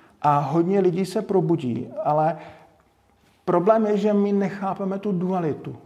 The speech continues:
yin yang. My si pořád myslíme, že je dobře nebo špatně.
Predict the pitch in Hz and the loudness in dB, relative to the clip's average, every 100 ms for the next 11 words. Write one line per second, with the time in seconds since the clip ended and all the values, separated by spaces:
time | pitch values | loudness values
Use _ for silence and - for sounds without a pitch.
0 | - - 165 180 185 180 175 165 160 - | -18 -6 0 0 2 2 2 0 -6 -16
1 | - - 156 160 208 180 180 180 170 165 | -20 -6 -2 0 0 2 4 4 2 -4
2 | 180 170 165 151 117 120 131 170 208 175 | -4 -2 -2 -4 -4 -4 0 2 2 0
3 | 170 - 160 156 - - | -4 -4 -4 -4 -8 -10